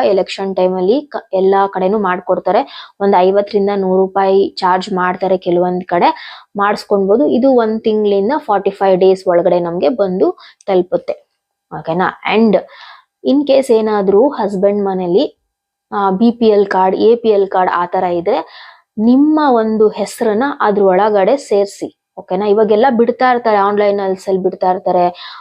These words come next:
ಆ, ಸೋಷಿಯಲ್ ಮೀಡಿಯಾದಲ್ಲೆಲ್ಲ ಹೇಳ್ತಾ ಇರ್ತಾರೆ. ಯಾವಾಗ ಬಿಡ್ತಾರೆ ಅವಾಗ ಹೋಗಿ ಬೆಂಗಳೂರು ಒನ್ ಅಥವಾ ಇಲ್ಲೇ ನಿಮ್ದು ಯಾವ್ದಾದ್ರು ಪಕ್ಕದಲ್ಲಿ, ಆ, ಆಫೀಸ್ ಆ ತರ ಎಲ್ಲ ಇರುತ್ತಲ್ಲ, ಆ, ಸೈಬರ್ ಸೆಂಟರ್ ಆ ರೀತಿ ಹೋಗಿ ಅಪ್ಲೈ ಮಾಡ್ಕೊಂಡು ಅದ್ರೊಳಗಡೆ ನಿಮ್ ಹೆಸರನ್ನ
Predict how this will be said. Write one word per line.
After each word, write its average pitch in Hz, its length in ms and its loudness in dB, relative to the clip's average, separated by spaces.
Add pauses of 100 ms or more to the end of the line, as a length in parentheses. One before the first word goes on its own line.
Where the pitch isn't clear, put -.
(100)
ಆ, 185 140 0
ಸೋಷಿಯಲ್ 214 380 2
ಮೀಡಿಯಾದಲ್ಲೆಲ್ಲ 196 480 4 (200)
ಹೇಳ್ತಾ 220 420 0
ಇರ್ತಾರೆ. 190 380 0
ಯಾವಾಗ 208 400 2
ಬಿಡ್ತಾರೆ 214 420 0
ಅವಾಗ 208 340 0
ಹೋಗಿ 240 560 2 (280)
ಬೆಂಗಳೂರು 233 460 0
ಒನ್ 214 180 -2
ಅಥವಾ 202 360 -4
ಇಲ್ಲೇ 208 340 0
ನಿಮ್ದು 202 320 -2
ಯಾವ್ದಾದ್ರು 190 460 2
ಪಕ್ಕದಲ್ಲಿ, 185 640 -2 (460)
ಆ, 185 240 -2
ಆಫೀಸ್ 220 400 0
ಆ 190 40 0
ತರ 190 160 0
ಎಲ್ಲ 185 180 2
ಇರುತ್ತಲ್ಲ, 190 460 2 (760)
ಆ, 196 180 -2
ಸೈಬರ್ 202 380 0
ಸೆಂಟರ್ 190 460 -2
ಆ 196 120 0
ರೀತಿ 214 300 0
ಹೋಗಿ 220 300 0
ಅಪ್ಲೈ 220 420 0
ಮಾಡ್ಕೊಂಡು 214 720 0 (680)
ಅದ್ರೊಳಗಡೆ 208 480 2
ನಿಮ್ 247 200 0
ಹೆಸರನ್ನ 180 320 -4